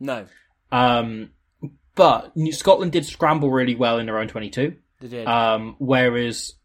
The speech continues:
Speaker 2: Scotland on-, themselves only really got one chance in New Zealand twenty-two, and they kicked the
Speaker 1: Yeah.
Speaker 2: penalty from it.
Speaker 1: Yeah.
Speaker 2: Um, and that's pretty much immediate, that penalty.
Speaker 1: Sure.
Speaker 2: So we don't really get to see them have a chance to do that.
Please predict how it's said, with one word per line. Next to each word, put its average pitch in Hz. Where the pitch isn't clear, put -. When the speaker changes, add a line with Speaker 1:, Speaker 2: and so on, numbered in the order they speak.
Speaker 2:
Scotland 135
on-, 131
themselves 123
only 139
really 127
got 117
one 113
chance 113
in 107
New 104
Zealand 101
twenty-two, 95
and 101
they 104
kicked 120
the 120
Speaker 1:
Yeah. 110
Speaker 2:
penalty 101
from 95
it. 92
Speaker 1:
Yeah. 110
Speaker 2:
Um, 113
and 120
that's 113
pretty 135
much 113
immediate, 104
that 95
penalty. 95
Speaker 1:
Sure. 117
Speaker 2:
So 139
we 131
don't 139
really 120
get 120
to -
see 127
them 110
have 104
a 101
chance 107
to -
do 92
that. 85